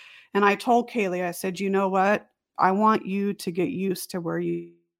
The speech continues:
I want you to get adjusted to your new journey where you are. Do not feel obligated to come back here and, and help console me.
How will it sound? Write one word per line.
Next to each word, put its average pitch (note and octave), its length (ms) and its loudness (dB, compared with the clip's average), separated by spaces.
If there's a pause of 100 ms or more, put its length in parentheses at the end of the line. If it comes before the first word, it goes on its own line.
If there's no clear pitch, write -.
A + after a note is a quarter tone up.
(140)
I E3 40 -4
want F3 240 0
you F#3 180 -4
to E3+ 160 -10
get E3 140 -4
adjusted F3 600 -2
to - 140 -10
your E3 120 -2
new E3+ 200 2
journey E3+ 440 0
where D#3+ 160 -2
you D#3 200 -4
are. E3 280 2
Do F#3 180 -6
not F#3 300 0
feel G3+ 180 -2
obligated F3+ 720 -2 (460)
to A3 100 -8
come F#3+ 240 0
back F3+ 260 0
here F3 300 -2
and, F3 160 0
and F3 100 -2
help E3+ 280 -2
console E3+ 500 -2
me. F#3+ 460 0